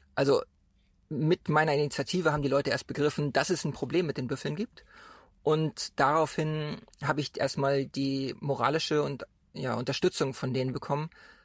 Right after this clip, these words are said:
dass ich zu diesem Thema jetzt arbeiten kann und autorisiert bin. Und die Bevölkerung hier vor Ort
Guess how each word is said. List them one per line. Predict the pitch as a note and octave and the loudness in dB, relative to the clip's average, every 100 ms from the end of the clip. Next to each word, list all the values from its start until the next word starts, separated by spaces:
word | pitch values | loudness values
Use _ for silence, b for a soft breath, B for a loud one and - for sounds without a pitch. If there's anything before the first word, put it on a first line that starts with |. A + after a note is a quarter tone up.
| B _ | B _
dass | C#3 C#3+ | 0 2
ich | D3 D3 - - - | -2 -2 -8 -16 -12
zu | - C#3 | -6 -2
diesem | D3 C#3 C3+ | 0 -2 -6
Thema | - C#3 C#3 C3+ C3 B2+ - _ | -2 -2 0 -2 -2 -4 -8 _
jetzt | C3+ B2+ - - | -6 -4 -6 -4
arbeiten | B2 C3+ C#3+ C3+ | 0 0 0 -8
kann | - C3+ C3 | -6 -6 -6
und | C3+ | -8
autorisiert | B2+ - B2+ C3 B2 | -10 -8 -6 -6 -6
bin. | - D3 _ B B B B _ | -10 -14 _ B B B B _
Und | C#3+ C3 | -2 0
die | |
Bevölkerung | B2 A#2+ - A#3+ - D3+ C3+ | -2 -2 0 2 0 -2 -2
hier | - | -4
vor | B2 - | -6 -4
Ort | D#3 G3 - | 0 0 -4